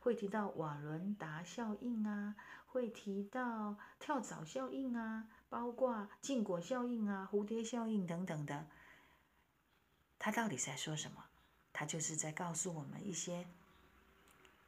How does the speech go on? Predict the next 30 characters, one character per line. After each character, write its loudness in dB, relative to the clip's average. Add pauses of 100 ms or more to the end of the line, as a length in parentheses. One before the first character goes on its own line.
(600)
生 6
活 4
当 0
中， 0 (120)
或 2
者 2
是 0
你 -2
的 -2
一 -2
些 0
观 0
念， 0 (1080)
要 4
有 2
一 -2
些 -2 (360)
改 -4
变， 2 (680)
要 0
往 -2
正 4
向 0
的 0
方 2
向 4
走， -2 (680)
自 4
然 2
呢， -4